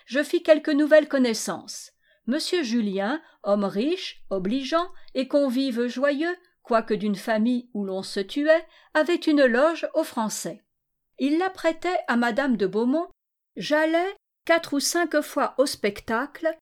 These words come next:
avec monsieur de Fontanes et monsieur Joubert. À mon entrée dans le monde, l'ancienne comédie était dans toute sa gloire. Je la retrouvai dans sa complète décomposition.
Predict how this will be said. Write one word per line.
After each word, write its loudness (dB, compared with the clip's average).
avec 2
monsieur 2
de 2
Fontanes 0
et 2
monsieur 2
Joubert. -2
À -2
mon 0
entrée -2
dans 2
le 2
monde, 0
l'ancienne 0
comédie 2
était 0
dans 0
toute -4
sa -2
gloire. -2
Je 2
la 6
retrouvai 2
dans 2
sa -2
complète 4
décomposition. -2